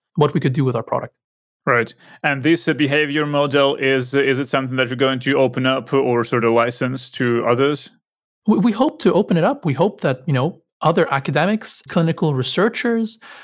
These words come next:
Speaker 1: mobility trainers who are creating new mobility standards even. Like I said, our vision really is to, to help the community, you know, to help the
Speaker 2: Mm-hmm.
Speaker 1: people involved in it, be it directly in the community or people that are influencing it from the outside.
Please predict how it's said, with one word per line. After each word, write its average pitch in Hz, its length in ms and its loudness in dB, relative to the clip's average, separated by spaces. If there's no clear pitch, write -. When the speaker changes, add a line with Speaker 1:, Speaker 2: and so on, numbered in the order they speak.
Speaker 1:
mobility 165 460 0
trainers 208 420 0
who 156 80 0
are 139 100 2
creating 156 580 0
new 151 200 0
mobility 147 440 -2
standards 185 560 -2
even. 202 360 -4
Like 220 180 0
I - 20 2
said, 202 220 2
our 147 120 0
vision 185 340 0
really 165 280 2
is 131 160 -2
to, 123 220 -2
to - 60 -4
help 160 180 2
the 175 80 0
community, 139 320 0
you 123 80 -18
know, 123 140 -4
to 131 100 -6
help 165 360 -2
the 135 80 -2
Speaker 2:
Mm-hmm. 135 140 -2
Speaker 1:
people 127 200 -4
involved 151 420 0
in 202 80 2
it, 196 360 -4
be 143 180 0
it 135 160 -2
directly 170 380 0
in 190 80 2
the 190 60 0
community 190 460 -2
or 135 160 0
people 170 320 -4
that 135 120 0
are 135 120 -2
influencing 147 500 -2
it 127 100 -6
from 120 120 -8
the 123 100 -8
outside. 160 400 -4